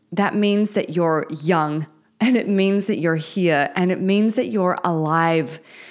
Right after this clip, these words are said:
And there are so many people who would pay money to have the problems that you have. Oh my God.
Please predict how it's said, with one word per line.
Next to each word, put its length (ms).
And 220
there 300
are 380
so 520
many 260
people 360
who 180
would 160
pay 260
money 960
to 80
have 220
the 100
problems 460
that 140
you 120
have. 420
Oh 160
my 160
God. 460